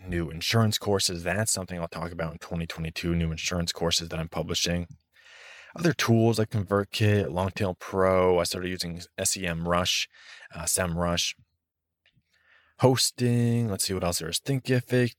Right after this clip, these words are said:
Teachable, LearnDash, WooCommerce, Mem-, WooCommerce, memberships, Thrive Themes, uh, Buzzsprout, and Libsyn podcast hosting. So all these little tools,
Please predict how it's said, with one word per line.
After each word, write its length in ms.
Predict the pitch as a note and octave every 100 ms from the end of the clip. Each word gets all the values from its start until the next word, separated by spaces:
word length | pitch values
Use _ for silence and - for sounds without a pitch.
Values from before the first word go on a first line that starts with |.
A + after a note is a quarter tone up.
| -
Teachable, 720 | - C#3 - G#2+ G#2 F#2 F#2
LearnDash, 640 | G#2 A#2+ G#2+ F#2+ F2 E2 -
WooCommerce, 580 | G#2 - G2+ G2+ G2+ -
Mem-, 340 | G2 F#2+ G#2 -
WooCommerce, 880 | G#2 A2+ A2 - G2 G2+ G2+ G2 - - - - -
memberships, 680 | F#2 G2+ A2 G#2 A2+ A2 - _
Thrive 340 | F2 F2+ G#2+ G#2
Themes, 640 | - G#2+ G2+ G#2 G2+ - _ _ _ - - -
uh, 120 | D2+
Buzzsprout, 760 | E2+ A2+ A2+ - - A2 A2
and 100 | F2
Libsyn 420 | F2 G2+ - F#2 E2
podcast 640 | - A2+ A2+ A2+ A2+ -
hosting. 340 | A2+ - A2+
So 100 | A2+ -
all 160 | E3
these 140 | F3 -
little 160 | D3
tools, 500 | - - G#2+ G2+ G2